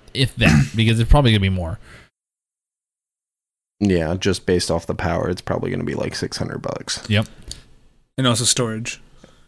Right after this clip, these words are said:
Speaker 2: And at that point, just
Speaker 1: Mm-hmm.
Speaker 2: at that point, just buy yourself a fucking gaming P C.
Speaker 1: Yep. There's no, there's no point of buying the Xbox Series X, in my opinion, because every single game that X, goes on Xbox, guess what? It goes on P C.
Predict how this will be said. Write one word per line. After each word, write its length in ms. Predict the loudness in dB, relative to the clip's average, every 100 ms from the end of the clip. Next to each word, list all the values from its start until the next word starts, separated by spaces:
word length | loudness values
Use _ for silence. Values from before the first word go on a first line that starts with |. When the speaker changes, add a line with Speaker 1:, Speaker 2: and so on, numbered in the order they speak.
| _ _ _
Speaker 2:
And 100 | 4
at 80 | 4
that 200 | 6 4 2
point, 280 | -2 -2
just 180 | -4 -6
Speaker 1:
Mm-hmm. 640 | -4 0 0 -2 -8 -8 -8 -8 -4
Speaker 2:
at 160 | 0
that 160 | 2 2
point, 220 | 2 0
just 180 | -2 -2
buy 140 | 0
yourself 380 | 0 -2 -4 -4
a 40 | -6
fucking 340 | -6 -6 -4
gaming 320 | -2 0 0 -2
P 180 | -4
C. 300 | -4 -4 -6 -6 _ -4
Speaker 1:
Yep. 180 | -2 -2 -4 -20 -2
There's 220 | 0 2
no, 160 | 2 2
there's 180 | 2
no 100 | 2
point 240 | 0 0 0
of 60 |
buying 220 | 0 0 -2
the 60 |
Xbox 260 | -6 -8 -6
Series 260 | -4 -4
X, 220 | -6 -8 -6
in 40 |
my 80 | -4
opinion, 360 | -4 -4 -4 -2
because 240 | 0 2
every 220 | 2 2
single 260 | 2 2 2
game 240 | 4 4
that 160 | 4 2
X, 200 | 0 -2 -4 0
goes 220 | 6 6
on 80 | 6
Xbox, 500 | 4 2 0 -2 -2
guess 220 | 0 0
what? 220 | 2 0 0 -10 -20 -20 _ _ 0
It 120 | 4
goes 200 | 6 6
on 120 | 6
P 120 | 6 2
C. 300 | 2 0